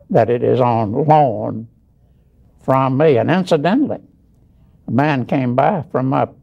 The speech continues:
uh, somewhere in a Midwestern state,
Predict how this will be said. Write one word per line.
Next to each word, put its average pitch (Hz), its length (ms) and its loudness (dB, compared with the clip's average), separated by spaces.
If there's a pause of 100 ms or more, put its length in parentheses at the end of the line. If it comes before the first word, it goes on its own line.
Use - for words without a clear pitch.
(120)
uh, 127 260 -2 (2000)
somewhere 123 500 2
in 107 100 -4
a 110 40 -4
Midwestern 127 760 0
state, - 380 -4